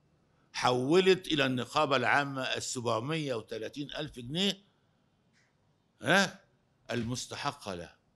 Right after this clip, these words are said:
قلنا ولا زلنا نقول لنقابة شمال القاهرة شكرًا.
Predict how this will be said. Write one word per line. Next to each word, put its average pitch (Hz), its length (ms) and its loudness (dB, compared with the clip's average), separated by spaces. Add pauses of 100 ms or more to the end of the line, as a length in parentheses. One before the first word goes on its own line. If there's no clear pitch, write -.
(960)
قلنا 160 540 2
ولا 127 280 4
زلنا 143 400 2
نقول 123 640 0 (580)
لنقابة 143 680 2
شمال 127 680 6
القاهرة 110 760 -6
شكرًا. - 520 -8